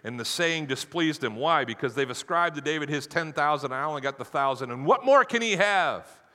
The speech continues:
but the kingdom?" Spoiler alert, David is gonna get the kingdom. Saul was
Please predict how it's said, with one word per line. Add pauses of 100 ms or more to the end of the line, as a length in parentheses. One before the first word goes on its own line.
(360)
but
the
kingdom?"
Spoiler
alert,
David
is
gonna
get
the
kingdom. (1300)
Saul
was